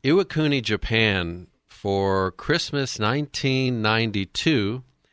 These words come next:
and that was before I accepted Christ. And I went to Christmas Eve services with, uh, the rest of my squadron mates,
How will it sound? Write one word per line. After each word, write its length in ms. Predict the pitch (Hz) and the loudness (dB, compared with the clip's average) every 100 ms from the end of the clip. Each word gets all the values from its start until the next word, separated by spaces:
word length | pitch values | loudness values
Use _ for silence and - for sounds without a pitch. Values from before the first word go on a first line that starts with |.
| _ _ | _ _
and 120 | 98 110 | -2 0
that 120 | 117 | 0
was 140 | 120 | -2
before 340 | 101 104 135 127 | -4 -4 -2 0
I 100 | 113 | 0
accepted 580 | 110 - 107 - 95 90 | -2 -2 -2 -2 -10 -8
Christ. 640 | - 107 85 92 - - _ _ _ _ _ | 0 0 0 -4 -12 -20 _ _ _ _ _
And 840 | - 110 110 110 110 110 110 110 - - _ | 0 2 4 4 2 2 0 -4 -10 -18 _
I 220 | 104 110 | -2 0
went 320 | 113 127 190 - | 0 0 -2 -4
to 160 | - | -8
Christmas 440 | 131 139 139 123 127 | -4 -4 -4 -4 -4
Eve 180 | 123 107 | -4 -4
services 960 | 127 127 120 - 113 110 110 107 - - | -4 -2 -4 -6 -2 -2 -2 -6 -14 -6
with, 600 | 101 101 101 101 - - - | -2 2 0 -2 -10 -18 -4
uh, 280 | 98 95 | 0 0
the 160 | 95 95 | 0 0
rest 240 | 104 117 | 0 -2
of 60 | 117 | -4
my 120 | 104 | -4
squadron 460 | 95 - 110 104 95 | -4 0 0 0 0
mates, 400 | 92 139 - | 0 -2 -6